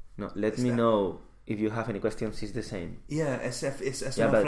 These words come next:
Speaker 2: frase
Speaker 1: "Can I have if you
Speaker 2: afirmativa.
Speaker 1: have any questions?", ¿no?
Speaker 2: Em, pero ¿cómo se dice?
Speaker 1: No, yo
Speaker 2: Eh,
Speaker 1: puedo saber, "Can I
Speaker 2: tengo,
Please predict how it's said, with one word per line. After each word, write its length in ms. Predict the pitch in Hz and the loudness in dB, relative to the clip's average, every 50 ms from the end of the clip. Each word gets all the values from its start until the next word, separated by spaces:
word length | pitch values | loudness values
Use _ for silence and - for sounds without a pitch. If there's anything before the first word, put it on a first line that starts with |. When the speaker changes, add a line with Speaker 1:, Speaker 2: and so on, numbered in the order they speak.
| 143 | 2
Speaker 2:
frase 360 | - - 151 131 127 - - - | 0 0 0 0 -2 -2 2 4
Speaker 1:
"Can 200 | 123 123 123 139 | 4 6 6 6
I 80 | 143 | 6
have 320 | 131 143 147 131 123 120 135 | 6 6 4 4 4 4 4
if 100 | 120 120 | 4 4
you 120 | 123 123 | 6 4
Speaker 2:
afirmativa. 80 | 117 117 | 6 4
Speaker 1:
have 880 | 123 107 98 - - - - - - - - - - - - - - 107 | 4 2 2 0 -4 -6 -10 -10 -10 -10 -10 -10 -12 -16 -14 -10 -8 -6
any 120 | 98 95 | -6 -4
questions?", 500 | - 98 101 - - - 131 135 - - - | -4 -4 -4 -4 -6 -6 -6 -8 -8 -8 -8
¿no? 120 | 113 127 - - - - - - - - - - - - | -8 -8 -10 -12 -14 -14 -16 -16 -18 -18 -18 -18 -12 -6
Speaker 2:
Em, 640 | - 120 120 120 117 117 117 117 117 117 117 - - - - - - - - - - - - | -4 -2 -2 0 0 2 2 2 2 2 0 -4 -12 -14 -14 -14 -16 -16 -16 -16 -16 -14 -10
pero 220 | - 135 131 - - | -2 2 4 4 4
¿cómo 180 | - 135 135 131 | 4 2 -2 -2
se 160 | - 147 131 | -4 -4 -2
dice? 560 | 123 127 127 123 - 127 120 120 117 117 113 - | -2 -2 -4 -4 -4 -4 -2 -2 -2 -2 2 4
Speaker 1:
No, 200 | 127 123 107 95 | 6 6 6 6
yo 80 | 110 117 | 6 6
Speaker 2:
Eh, 40 | 110 | 8
Speaker 1:
puedo 160 | 139 143 135 | 8 6 6
saber, 360 | 131 127 110 110 113 113 104 | 6 4 4 4 4 4 4
"Can 140 | - 107 110 | 2 2 2
I 40 | 120 | 4
Speaker 2:
tengo, 420 | 131 127 131 135 - - - - | 4 4 4 2 0 -4 -8 -14